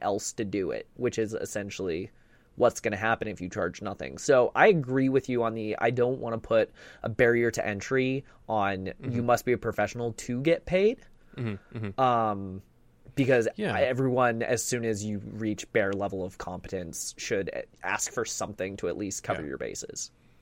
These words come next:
Speaker 2: Yeah, exactly. And, and, like, I don't, um, you know, another reason I hesitate to put an exact barrier on it that's around something like money is, I think at the end of the day, it's more your approach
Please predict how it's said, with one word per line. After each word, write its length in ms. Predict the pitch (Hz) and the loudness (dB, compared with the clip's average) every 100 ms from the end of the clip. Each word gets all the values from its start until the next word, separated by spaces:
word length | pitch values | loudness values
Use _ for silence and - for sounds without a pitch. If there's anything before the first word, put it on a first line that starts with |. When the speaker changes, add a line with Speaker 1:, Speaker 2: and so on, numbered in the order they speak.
| _ _ _ - - _ | _ _ _ -20 -20 _
Speaker 2:
Yeah, 220 | 190 131 | 4 4
exactly. 480 | 101 107 98 104 101 | 4 0 -2 -2 -2
And, 240 | 104 107 107 | -2 -4 -4
and, 340 | 120 113 110 - - - - - | -4 -4 -4 -8 -16 -18 -14 -8
like, 240 | 131 131 | -6 -2
I 80 | 135 | 0
don't, 400 | 156 151 - - - | 0 -2 -4 -12 -4
um, 600 | 113 113 110 107 104 104 _ - - | 0 0 0 -4 -6 -8 _ -20 -16
you 120 | 120 113 | -8 -4
know, 120 | 110 | -2
another 280 | 117 131 135 | -2 0 2
reason 360 | 120 110 107 | 2 2 0
I 160 | 101 101 | 0 0
hesitate 420 | 107 104 - 101 | -2 -4 -6 -6
to 80 | 101 | -6
put 300 | - 104 95 - | -6 -4 -4 -6
an 140 | 110 | -6
exact 440 | 104 104 98 - 104 | -4 -2 -2 -4 -4
barrier 380 | 101 101 98 | 0 0 0
on 160 | 98 95 | 0 -2
it 120 | 95 - | -4 -6
that's 320 | 104 - - - | -8 -6 -8 -6
around 280 | 104 101 | -4 -4
something 380 | 98 104 98 98 | -4 -8 -6 -4
like 200 | 95 95 | -4 -6
money 440 | 101 104 104 95 95 | -4 -4 -2 -4 -6
is, 280 | 95 95 - - - - _ _ _ | -6 -8 -12 -20 -20 -20 _ _ _
I 60 | 113 | -4
think 340 | - 147 127 - | -2 -2 -4 -4
at 140 | 117 | -4
the 80 | - | -2
end 140 | 113 113 | -4 -4
of 40 | |
the 60 | 107 | -2
day, 380 | 104 101 101 98 | 0 2 2 0
it's 300 | 104 - - | -4 -8 -8
more 680 | 104 101 101 101 101 98 98 | -4 -2 0 0 0 0 -2
your 300 | 110 104 104 | -4 -2 -2
approach 880 | 101 - - - 101 131 - - | -4 -10 -10 -4 -2 -4 -8 -12